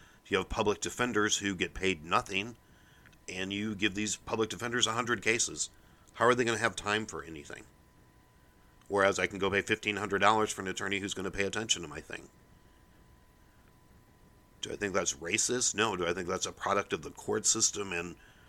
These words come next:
this country and entrepreneurship and business? Yes, I do. You know, the problem is we have a system that's overburdened.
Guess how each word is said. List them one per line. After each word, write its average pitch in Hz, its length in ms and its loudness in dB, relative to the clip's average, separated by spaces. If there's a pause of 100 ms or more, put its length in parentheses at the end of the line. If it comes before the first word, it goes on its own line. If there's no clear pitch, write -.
(240)
this 95 160 2
country 120 460 2
and 101 80 2
entrepreneurship 107 1040 2
and 95 180 -2
business? 110 640 0 (260)
Yes, 123 340 2
I 90 120 -4
do. 95 320 0 (2250)
You 90 80 -6
know, 82 40 -4
the 85 60 -8
problem 107 320 2
is 101 160 4
we 101 80 2
have 92 160 2
a - 20 -6
system 120 360 2
that's 107 200 0
overburdened. 101 720 4